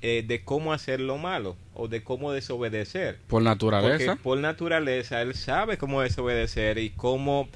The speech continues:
Speaker 1: eh, mostrar rebeldía realmente. Entonces, este es el punto que nunca va a ser tomado en cuenta, Smiley, de que el niño sí necesita instrucción.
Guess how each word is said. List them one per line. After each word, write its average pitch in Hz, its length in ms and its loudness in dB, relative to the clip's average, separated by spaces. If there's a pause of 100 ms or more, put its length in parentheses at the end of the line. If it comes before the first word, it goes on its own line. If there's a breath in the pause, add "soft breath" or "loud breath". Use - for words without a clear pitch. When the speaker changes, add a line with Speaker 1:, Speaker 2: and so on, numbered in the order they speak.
(200 loud breath)
Speaker 1:
eh, 113 300 0 (140)
mostrar 127 640 -2
rebeldía 98 580 -2
realmente. 92 640 -6 (840)
Entonces, 131 640 0 (480 loud breath)
este 165 440 2
es - 240 -4
el 135 200 2
punto 170 380 -4
que 135 140 -2
nunca 143 320 -2
va 135 80 2
a 135 40 2
ser 135 160 -2
tomado 117 460 -4
en 110 100 -4
cuenta, 170 360 -2
Smiley, 113 540 -4
de 107 260 -6
que 117 100 -4
el 110 180 -2
niño 165 520 -4
sí - 200 -8
necesita 143 500 -4
instrucción. 139 800 -4